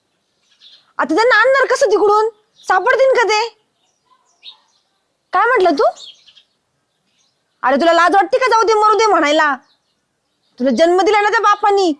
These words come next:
काही खरं नाही तुझं. आता काय करायचं ते सांग, मला तर लय चिंता पडलीये. नाही, नाही, मला बाकीचं काही सांगू नको, आता करायचं काय तेवढं बोल फक्त.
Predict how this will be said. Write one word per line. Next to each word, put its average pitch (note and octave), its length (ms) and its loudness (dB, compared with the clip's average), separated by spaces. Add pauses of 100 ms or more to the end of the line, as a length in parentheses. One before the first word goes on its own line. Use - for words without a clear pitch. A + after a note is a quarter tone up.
(640)
काही D#4+ 220 -2
खरं B3+ 220 0
नाही B3 160 0
तुझं. A3 200 -2 (1080)
आता D4+ 140 -4
काय F#4+ 200 0
करायचं G#4 320 0
ते G#4+ 180 0
सांग, G4+ 220 0
मला F4 140 2
तर F#4+ 80 0
लय F#4+ 140 2
चिंता G#4 280 0
पडलीये. G4 560 0 (2500)
नाही, F4 260 2
नाही, G4+ 200 2
मला F4+ 260 2
बाकीचं G4 320 2
काही A4+ 140 0
सांगू F4+ 220 0
नको, F#4+ 180 0
आता F4+ 160 -2
करायचं G4+ 360 0
काय G#4 120 -2
तेवढं G#4 280 0
बोल F4 220 -2
फक्त. A#3 240 -4